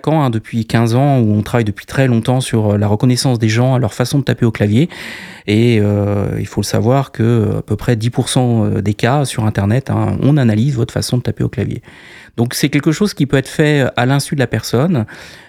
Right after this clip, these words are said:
euh, ce qui peut évidemment poser des problèmes de vie privée, mais qui aussi permet d'avoir un usage très simple.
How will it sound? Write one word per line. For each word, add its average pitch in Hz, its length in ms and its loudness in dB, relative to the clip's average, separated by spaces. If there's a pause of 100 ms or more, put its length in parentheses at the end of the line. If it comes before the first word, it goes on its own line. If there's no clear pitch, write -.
(120)
euh, 104 160 0
ce 101 100 -6
qui - 140 -4
peut 120 160 2
évidemment 113 340 2
poser 110 240 0
des 104 140 -2
problèmes 104 260 -2
de 107 60 2
vie 104 140 -2
privée, 131 400 0
mais 147 160 2
qui 139 300 0
aussi 127 540 0
permet 120 380 0
d'avoir 117 320 0
un 107 100 0
usage 110 360 0
très - 140 -4
simple. - 320 -12